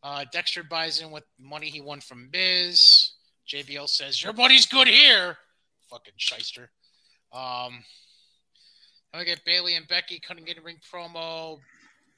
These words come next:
Becky walks away, has a stare down with Rhea in the aisleway on the way out. Um,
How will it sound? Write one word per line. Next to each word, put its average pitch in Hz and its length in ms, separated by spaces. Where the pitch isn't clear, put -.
Becky 139 280
walks 131 340
away, 131 540
has 120 100
a - 60
stare 120 260
down 113 220
with 107 120
Rhea 120 200
in 110 80
the 110 80
aisleway 123 600
on 113 120
the 107 40
way 104 220
out. 135 420
Um, 113 420